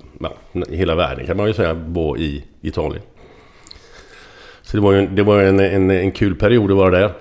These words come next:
Sen hade ju vi ett väldigt ungt lag i Fiorentina. Och, ehm, Svenny som tränare, så att det, det är ju ganska idealiskt. Men de spelade ju... Hade ju alltid spelat man-man innan.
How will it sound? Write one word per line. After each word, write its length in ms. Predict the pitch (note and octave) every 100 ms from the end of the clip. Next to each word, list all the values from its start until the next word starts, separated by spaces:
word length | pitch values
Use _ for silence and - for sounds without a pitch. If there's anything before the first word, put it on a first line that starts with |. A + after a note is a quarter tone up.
| - _ - -
Sen 400 | - F#2+ F#2 F#2
hade 260 | G2+ A2 G2
ju 60 |
vi 100 | G2
ett 260 | E2+ - -
väldigt 220 | F2+ E2+ F#2
ungt 260 | G#2+ F#2+
lag 200 | A2 F2
i 60 | E2
Fiorentina. 480 | F#2 F2+ D#2+ D#2 - - _ _ _ _ -
Och, 380 | F2+ F2 F2
ehm, 400 | E2+ E2 E2 E2 - _ _ -
Svenny 480 | - - F#2 D2+ D#2+
som 140 | F2+
tränare, 440 | E2 F#2+ D2+ D2+ F2
så 120 | E2+
att 100 | -
det, 120 | E2+
det 160 | D#2+ E2
är 40 |
ju 100 | E2
ganska 280 | E2 F2+ -
idealiskt. 580 | D#2+ F#2 D2+ E2 - - _ _ _ - - - - - - -
Men 120 | G2
de 120 | F#2+
spelade 400 | - A#2 G2+ F#2+
ju... 260 | F#2 F2+ F2+ - - _ _
Hade 160 | - G2+
ju 60 |
alltid 220 | G2 - -
spelat 180 | F2
man-man 460 | E2+ D#2+ D#2+ D2+ G#2
innan. 200 | G#2+ -